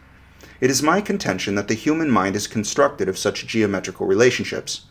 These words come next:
What I mean to suggest is that the contents of consciousness are related to one another in a real physical way. The contents do not exist independently of the mind. They are relationships among constituents of a unified mind. This is why I'm not a dualist,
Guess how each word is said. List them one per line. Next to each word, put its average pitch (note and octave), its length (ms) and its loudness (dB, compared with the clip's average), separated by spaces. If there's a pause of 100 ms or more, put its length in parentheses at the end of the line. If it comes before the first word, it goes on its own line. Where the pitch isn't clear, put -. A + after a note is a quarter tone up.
(560)
What C3 140 6
I B2 60 6
mean D3 180 2
to B2 100 2
suggest B2+ 560 4
is G2 120 -4
that G2 100 0
the G2 80 -2
contents D3+ 640 -2
of F2+ 100 -4
consciousness B2+ 640 -2
are F#2+ 60 0
related A2+ 420 4
to G#2+ 60 0
one F#2 160 0
another F2+ 300 -2
in G2 120 -2
a F#2 60 0
real G#2 400 2
physical F#2 440 -6
way. G2+ 460 2 (460)
The A#2+ 100 2
contents B2+ 480 6
do G#2 100 -2
not A2 180 4
exist G2+ 420 -2
independently B2+ 720 0
of E2+ 100 -6
the E2+ 80 -8
mind. F2 380 -6 (440)
They A#2 100 8
are A#2 80 10
relationships A2 760 4
among A2+ 340 2
constituents G#2 800 -2
of G#2 120 0
a G#2+ 60 0
unified F#2 520 0
mind. G2 440 -2 (640)
This C#3+ 160 4
is G#2+ 100 0
why G2 180 4
I'm G2 100 2
not F#2 140 0
a F#2 40 2
dualist, B2 580 2